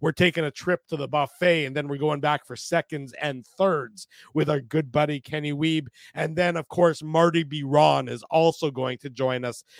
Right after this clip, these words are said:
And anytime we can get together with Marty is certainly a good time, uh, for us to do so. So we are looking forward to that tomorrow morning, nine A M,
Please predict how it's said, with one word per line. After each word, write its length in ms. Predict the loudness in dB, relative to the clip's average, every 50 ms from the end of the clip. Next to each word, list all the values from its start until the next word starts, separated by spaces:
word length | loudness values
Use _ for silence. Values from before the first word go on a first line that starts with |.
| -16 _ -16
And 220 | -14 -12 -12 -10
anytime 520 | -8 -6 -4 -4 -4 -4 -2 -2 -2 0 -2
we 120 | -4 -6
can 100 | -8 -4
get 180 | -4 -4 -4 -4
together 300 | -4 -4 -2 -2 0 -2
with 160 | -2 -4 -6
Marty 480 | -2 0 2 4 4 4 2 0 -2 -2
is 160 | -4 -8 -8
certainly 460 | -8 -8 -10 -10 -10 -12 -12 -12 -10
a 100 | -10 -12
good 320 | -12 -6 -6 -6 -6 -6
time, 400 | _ -8 -6 -4 -4 -4 -4 -8 -12 _ _ _ _ _ _ -4
uh, 220 | -2 0 0 0
for 260 | -2 -2 0 0 2
us 360 | 4 2 2 2 -2 -6 -14 -16
to 100 | -16 -18
do 240 | -8 -6 -4 -4 -4
so. 320 | -4 -4 -4 -4 -4 -6
So 140 | -6 -8 -8
we 220 | -6 -4 -2 -2
are 80 | -2 -2
looking 260 | -2 -4 -8 -12 -10
forward 320 | -6 -2 0 0 -2 -2
to 100 | -4 -6 -4
that 280 | 0 2 2 2 2 -2 _
tomorrow 540 | -12 -12 -8 -4 -2 0 0 2 2 0 0
morning, 520 | -2 -2 -2 0 0 0 -2 -4 -6 -6 -4
nine 340 | -2 -2 0 0 -2 -4 -8 -10 -8
A 240 | -6 -4 -4 -4 -6 -6 -2
M, 360 | 0 0 0 -2 -4 -8